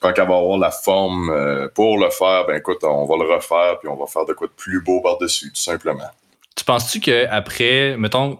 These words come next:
Speaker 2: quand un client vient se faire faire un méchant beau tatou, là, tu sais, puis que tu te donnes, puis quand t'as fini, t'es comme, « Hey, wow, celui-là, là, tu sais, il est sa coche. » Puis là, t'apprends que le gars, il en, il en a fait zéro attention, il l'a pas lavé comme du monde, il a infecté que le tabarnak.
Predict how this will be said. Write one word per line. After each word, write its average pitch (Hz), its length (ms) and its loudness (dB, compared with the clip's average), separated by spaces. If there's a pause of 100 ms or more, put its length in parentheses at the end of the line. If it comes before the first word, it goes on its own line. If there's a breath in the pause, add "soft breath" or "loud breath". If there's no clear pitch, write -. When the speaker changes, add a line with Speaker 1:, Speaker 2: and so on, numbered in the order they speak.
(120)
Speaker 2:
quand 131 120 2
un 117 200 0
client 120 520 0
vient 110 160 2
se - 60 -2
faire 104 160 2
faire 123 160 2
un 107 120 2
méchant 110 360 2
beau 113 160 0
tatou, 120 380 -2
là, 123 100 0
tu 120 60 -4
sais, 151 100 0
puis - 120 -4
que - 40 -20
tu - 160 -2
te 95 60 -4
donnes, 117 420 0
puis 101 340 -2
quand 104 120 2
t'as 113 120 2
fini, 123 300 -2
t'es 107 140 -2
comme, « 101 240 0
Hey, 101 120 0
wow, 95 280 2
celui-là, 120 360 2
là, 120 140 0
tu 120 60 -8
sais, 120 260 -2 (640 loud breath)
il 123 80 4
est 135 40 6
sa 113 260 2
coche. » 123 400 -2
Puis 127 100 -2
là, 151 80 2
t'apprends 131 420 0
que 131 120 -4
le 98 100 0
gars, 123 240 2
il 104 100 2
en, 95 160 -2
il 101 80 -2
en 98 40 2
a 95 80 0
fait 98 180 -2
zéro 123 360 2
attention, 113 800 0
il 101 120 -2
l'a 110 100 4
pas 135 140 2
lavé 127 320 2
comme 101 240 0
du 98 100 -4
monde, 107 380 0 (320 loud breath)
il 107 80 2
a 101 40 4
infecté 107 440 0
que 131 100 2
le 92 80 0
tabarnak. 110 800 0